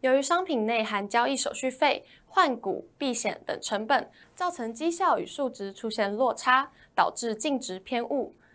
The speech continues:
专家建议投资人优先选取净值偏误小的E T F哦。第四点，考量流动性，每档高股息每日成交量落差不小，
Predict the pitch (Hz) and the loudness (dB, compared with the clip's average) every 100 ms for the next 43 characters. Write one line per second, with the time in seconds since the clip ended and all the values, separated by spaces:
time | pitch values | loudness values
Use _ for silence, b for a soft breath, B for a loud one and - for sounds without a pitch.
0 | b b _ 330 359 339 339 339 285 262 | b b _ 2 6 6 6 4 4 2
1 | 208 190 269 247 202 - 202 202 208 208 | -2 0 0 2 0 -2 -6 -4 -4 -4
2 | 185 196 - 208 - 240 214 190 190 226 | -4 -4 -2 -2 0 -2 -2 -4 -8 -6
3 | 233 240 226 - - - 220 233 214 214 | -4 -4 -2 -2 -4 -6 -6 -2 -2 -2
4 | - 208 247 - _ _ - 359 370 302 | -2 -2 -4 -10 _ _ -12 -8 -6 -4
5 | 214 - - 214 202 202 208 202 349 311 | -4 -6 -10 -8 -6 -8 -10 0 2 2
6 | - 302 - - b b b b 262 370 | 2 0 -2 -12 b b b b 2 2
7 | 302 254 285 269 220 - 208 202 190 226 | 2 4 4 4 0 0 -2 -2 -2 -2
8 | 226 196 202 208 233 202 208 202 - 202 | -4 -4 -2 0 0 -2 -2 -4 -2 -4
9 | 202 269 - 233 - | -2 -4 2 2 2